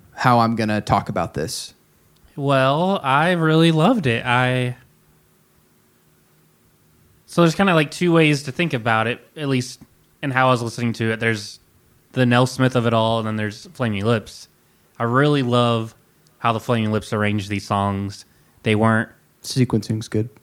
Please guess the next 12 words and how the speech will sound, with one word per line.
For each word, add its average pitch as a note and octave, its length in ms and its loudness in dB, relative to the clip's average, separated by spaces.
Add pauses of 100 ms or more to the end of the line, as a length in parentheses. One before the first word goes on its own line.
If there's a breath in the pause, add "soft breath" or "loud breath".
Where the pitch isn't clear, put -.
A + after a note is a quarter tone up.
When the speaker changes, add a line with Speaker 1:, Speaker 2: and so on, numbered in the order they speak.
(140)
Speaker 2:
just, - 220 0
like, G#2+ 400 0 (720)
standard A2+ 520 0
covers. G2+ 540 0
They G#2+ 160 0
made A2 260 0
them G#2+ 140 -2
sound G#2+ 220 -4
like G2+ 100 -6
Flaming G2+ 280 -4
Lips G2 160 -6
songs. G2 540 -8